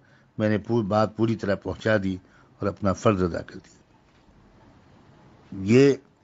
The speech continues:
<clears throat> ذہن میں رکھیں کہ یہ نماز آپ نے بہت غیر معمولی کیفیات کے ساتھ پڑھی تھی۔ حالانکہ جماعت کے ساتھ اتنی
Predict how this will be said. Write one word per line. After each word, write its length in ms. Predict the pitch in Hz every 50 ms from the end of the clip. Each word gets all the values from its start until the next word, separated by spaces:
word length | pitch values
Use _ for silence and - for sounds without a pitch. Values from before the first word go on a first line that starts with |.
| _ - -
<clears throat> 60 | - - 117 120 110 110 95 80 - - - - - - - _ _ _ _ _ _ _ _ _ _ _ _ _ _ _ _ _ _ _ _ _ _ _ _ -
ذہن 380 | 101 92 92 104 110 127 143 143
میں 160 | 139 127 120
رکھیں 400 | 117 107 - - - 143 120 98 85 - _ _ _ _ _ _ _ _ _ _ _ _ _ _ _ _ _ _ _ _ - - - - - - - - _ _ _ -
کہ 80 | -
یہ 160 | 110 113 113 110
نماز 360 | 113 113 123 131 135 131 127
آپ 220 | 123 123 - 127
نے 80 | 131 123
بہت 320 | 104 117 107 - 139 107
غیر 260 | 98 101 110 113 113
معمولی 400 | 107 107 104 104 123 160 180 120
کیفیات 640 | 113 - 117 104 101 - 113 104 92 - 143 113 -
کے 80 | - 107 -
ساتھ 180 | - 107 - - -
پڑھی 180 | - 95 - 104
تھی۔ 300 | 120 - - - _ _ _ _ _ - _ _ _ _ _ - - _ _ _ _ _ - -
حالانکہ 320 | 107 127 135 127 - 127
جماعت 420 | 113 110 110 120 131 143 147 131 -
کے 80 | 139
ساتھ 320 | - - 131 123 127 117 120
اتنی 240 | 117 - 131 127